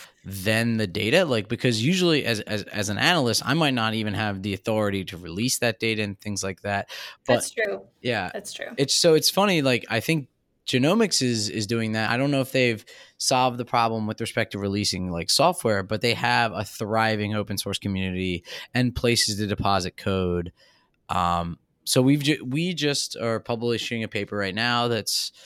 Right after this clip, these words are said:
Speaker 1: an artificial, you know, a deep learning network for, with a convolutional neural network, all the kind of things I'm talking about for, uh, hemorrhage segmentation in C T scans. And I was very adamant with our team that the only way I kinda would participate in this is that we release the model weights.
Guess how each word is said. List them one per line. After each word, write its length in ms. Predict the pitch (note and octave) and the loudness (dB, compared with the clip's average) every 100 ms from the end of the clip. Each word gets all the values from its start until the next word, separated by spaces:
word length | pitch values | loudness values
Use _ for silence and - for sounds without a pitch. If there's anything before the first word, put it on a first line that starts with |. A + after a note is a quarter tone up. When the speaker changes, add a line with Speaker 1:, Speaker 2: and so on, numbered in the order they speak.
| - - | -20 -8
Speaker 1:
an 80 | A#2+ | -4
artificial, 960 | F2+ G#2 G2 A2 - G2+ F#2+ F#2 F2+ - | -2 -2 -2 -4 -4 -4 -4 -4 -6 -4
you 100 | B2+ | -4
know, 200 | G2 F2+ | -2 -2
a 100 | G2 | -2
deep 320 | G#2 D#3 C3+ | 0 -2 2
learning 340 | C3+ B2 A#2 A2 | 2 4 2 0
network 460 | G#2+ F#2+ G#2 F2+ | -2 -2 -4 -4
for, 300 | - - A#2+ - | -10 -6 -6 0
with 200 | A2+ D#3+ | 0 0
a 40 | |
convolutional 680 | D#3+ D#3 D#3 D#3+ C#3+ D3+ C#3+ | 2 2 2 0 0 -2 0
neural 160 | C#3+ | 0
network, 420 | C#3+ C3+ C3+ B2+ - | 0 -2 -2 -4 -2
all 180 | G#2+ | -2
the 80 | A#2+ | -2
kind 240 | - B2 A#2+ | -2 -2 -2
of 80 | |
things 200 | A2+ A#2 | -4 -6
I'm 100 | A2+ | -6
talking 260 | G#2 G2+ G#2+ | -6 -6 -4
about 160 | G2+ G2+ | -6 -6
for, 280 | G2 F2+ - - _ - | -6 -6 -8 -20 _ -8
uh, 200 | G2 F#2+ | -2 -2
hemorrhage 400 | A2+ C3 B2+ B2 | 0 2 2 2
segmentation 720 | A2+ A2 G#2 G#2+ G#2 - G2+ | 0 0 0 0 -2 -2 -4
in 160 | F2 F#2 | -4 -4
C 200 | - G#2+ | -4 -4
T 240 | - E3+ | -2 0
scans. 640 | E3 - G#2 F#2+ F2+ F2+ - - - _ _ _ - | 0 2 2 2 0 -4 -8 -12 -20 _ _ _ -2
And 340 | A#2+ A#2 A2+ G#2+ | 0 0 -2 -2
I 180 | A#2+ | 2
was 220 | C3+ C3+ A2 | 4 2 0
very 500 | G2 A#2+ B2 A#2+ G2+ | 0 2 4 4 4
adamant 500 | G#2+ G2+ G2+ G2 - | 2 2 0 -2 -4
with 200 | F#2+ G2 | -4 -2
our 160 | F#2 | -2
team 480 | - G#2+ G#2 G2 F#2 | -2 -2 -2 -2 -2
that 360 | F2 F2 - F2 | -2 -2 -4 -10
the 140 | F#2 | -8
only 280 | G2+ A2 A2 | -2 0 2
way 240 | G#2 G2 F#2 | 2 2 0
I 80 | |
kinda 240 | E2+ G2 F2+ | -2 -4 -4
would 220 | E2+ - | -6 -8
participate 580 | F#2+ - F#2 - - D#2+ | -10 -6 -6 -6 -8 -8
in 80 | F2+ | -8
this 240 | F2 - | -6 -8
is 140 | - F2+ | -8 -6
that 180 | F2 | -6
we 120 | C#2+ F2+ | -6 -8
release 480 | F#2 F2 F2+ - | -8 -6 -4 -4
the 100 | - | -4
model 340 | F2+ F2+ F2 E2+ | -4 -2 -2 -2
weights. 460 | E2+ D#2+ - - | -4 -4 -4 -8